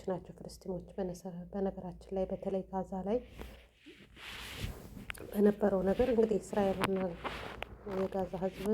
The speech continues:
ተስማምቷል እየተባለ ነው ያለ። አላህ እውነት አላህ ያደርገው፣ በዚህ ያጽናቸው ነው የምለው። ጦርነት ለማንም አይጠቅምም። የሰው ህይወትን ማጥፋትና ገንዘብን ማጥፋት ብቻ እንጂ አላህ የእውነት ሰላም አላህ ያደርገው፣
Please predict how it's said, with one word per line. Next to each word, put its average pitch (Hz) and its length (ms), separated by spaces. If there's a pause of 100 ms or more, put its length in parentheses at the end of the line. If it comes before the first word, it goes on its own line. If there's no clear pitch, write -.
(100)
ተስማምቷል 190 600
እየተባለ 196 480
ነው 214 120
ያለ። 208 200 (680)
አላህ 190 240
እውነት 202 340
አላህ 185 260
ያደርገው፣ 208 440 (680)
በዚህ 214 380
ያጽናቸው 202 640
ነው 196 140
የምለው። 185 360
ጦርነት 220 440
ለማንም 202 440
አይጠቅምም። 196 480 (520)
የሰው 196 300
ህይወትን 190 440
ማጥፋትና 196 640
ገንዘብን 180 480
ማጥፋት 196 480 (120)
ብቻ - 280 (100)
እንጂ 196 220 (1160)
አላህ 208 360
የእውነት 214 480
ሰላም 190 400
አላህ 185 280
ያደርገው፣ 175 560